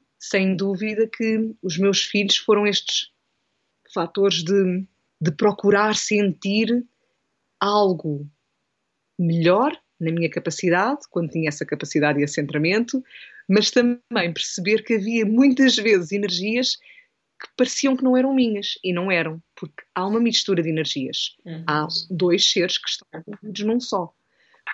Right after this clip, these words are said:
Speaker 1: Portanto, efetivamente, houve coisas que eu quis comer que não eram minhas, e eu lembro-me de comer, olha, na minha segunda gravidez, eu já não comia carne,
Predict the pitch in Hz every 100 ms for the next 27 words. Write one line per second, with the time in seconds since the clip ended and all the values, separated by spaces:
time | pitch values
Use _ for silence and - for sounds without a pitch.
0 | _ _ _ - 185 156 185 175 - 190
1 | 202 202 180 175 170 175 185 196 - 185
2 | 160 160 - 208 180 190 - - 190 -
3 | - 185 190 175 190 185 185 196 202 233
4 | 254 302 294 - _ _ _ _ _ -
5 | 185 190 214 202 180 185 - 196 185 180
6 | - 170 165 165 180 175 - 180 170 180
7 | 185 165 160 190 - - _ _ _ -
8 | 175 196 208 - 196 190 170 - 165 156
9 | 151 151 202